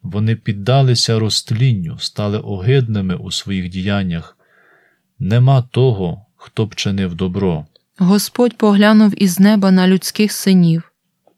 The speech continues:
Speaker 2: щоби побачити, чи є здатний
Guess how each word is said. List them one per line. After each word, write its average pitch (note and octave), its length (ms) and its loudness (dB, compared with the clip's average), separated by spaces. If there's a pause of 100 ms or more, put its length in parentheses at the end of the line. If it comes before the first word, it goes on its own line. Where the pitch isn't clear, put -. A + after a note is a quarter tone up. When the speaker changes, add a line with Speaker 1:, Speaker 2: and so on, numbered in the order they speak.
(480)
Speaker 2:
щоби G3+ 400 2
побачити, G3+ 800 2
чи G3+ 200 0
є F#3+ 160 4
здатний F#3+ 680 2